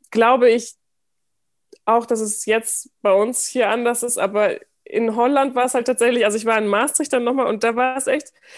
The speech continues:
die Kurse, die dazu, zu diesem Inhalt waren, das war schon echt mega spannend. Und ich glaube, das ist notwendig einfach, weil du kannst noch so gut sein heutzutage,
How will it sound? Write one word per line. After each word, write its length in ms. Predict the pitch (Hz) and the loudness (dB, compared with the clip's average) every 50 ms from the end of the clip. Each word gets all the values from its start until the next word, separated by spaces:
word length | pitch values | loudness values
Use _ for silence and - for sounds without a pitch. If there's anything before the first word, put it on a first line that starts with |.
| - - - | -16 -10 -8
die 100 | 262 226 | -8 -6
Kurse, 320 | - - 262 294 294 302 269 | -2 0 2 2 2 0 -2
die 120 | 277 247 | -4 -2
dazu, 420 | 247 233 233 233 - - 285 277 | 0 0 0 0 -2 -4 -4 -4
zu 120 | 262 - 269 | -4 -4 -6
diesem 520 | 226 226 233 233 226 220 214 202 226 - 240 | -4 -4 -2 0 0 0 0 -2 -2 -4 -6
Inhalt 420 | 240 - 254 269 269 247 247 247 | -4 -2 -2 -2 -2 -2 -2 -2
waren, 220 | 247 240 247 247 | -4 -4 -4 -4
das 280 | 233 233 226 - 214 202 | -6 -8 -8 -10 -8 -4
war 160 | 220 214 233 226 | -2 -2 -2 -4
schon 180 | - - 240 | -6 -8 -6
echt 220 | - - 254 - - | -4 -4 -4 -2 0
mega 240 | 254 254 247 233 226 | 0 0 0 0 -2
spannend. 440 | - - - 233 240 208 170 175 - - - - - - - | -4 -4 -4 -2 -2 -2 -4 -6 -8 -16 -20 -20 -20 -8 -2
Und 120 | - 226 | 0 0
ich 220 | 226 220 - _ - | 0 0 -4 _ 0
glaube, 400 | 226 220 208 214 254 285 302 294 | 2 4 6 6 6 6 6 6
das 180 | 254 247 233 - | 6 6 4 4
ist 160 | 247 - - | 2 2 2
notwendig 840 | 240 233 233 262 320 403 - - 202 185 175 170 175 180 190 - | 4 4 4 4 4 2 2 2 2 4 4 2 0 -2 -4 -2
einfach, 320 | - 175 170 180 185 185 180 | -2 -2 0 0 -2 -2 -2
weil 180 | 196 202 208 | -2 0 0
du 120 | 202 202 202 | 0 -2 -6
kannst 400 | - - 254 220 226 226 - - | -4 -4 -4 -2 -2 -2 -4 -4
noch 220 | 214 220 254 302 - | -2 -2 -2 -2 -2
so 120 | - 277 | -4 -6
gut 200 | 233 262 320 339 | -4 -4 -4 -4
sein 300 | - 214 196 185 180 190 | -2 0 0 0 0 0
heutzutage, 760 | 190 180 180 - 190 185 - 196 180 175 175 185 208 262 349 | -2 -4 -4 -4 -6 -8 -8 -6 -6 -6 -4 -4 -6 -6 -8